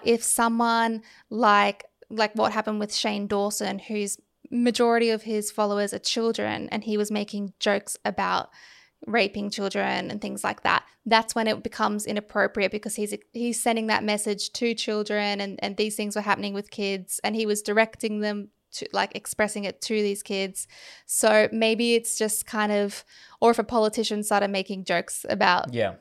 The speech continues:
Speaker 1: you know, those things, but it's all about the context of it, I
Speaker 2: Yes.
Speaker 1: reckon. Mm.
Speaker 2: A-, and I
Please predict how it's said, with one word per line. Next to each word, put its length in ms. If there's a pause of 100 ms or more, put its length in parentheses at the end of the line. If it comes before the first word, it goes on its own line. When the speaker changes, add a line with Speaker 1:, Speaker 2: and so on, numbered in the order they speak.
(100)
Speaker 1:
you 140
know, 160
those 240
things, 480 (340)
but 300
it's 160
all 180
about 220
the 80
context 520
of 160
it, 180 (200)
I 280
Speaker 2:
Yes. 140
Speaker 1:
reckon. 180 (140)
Mm. 240 (160)
Speaker 2:
A-, 220
and 140
I 520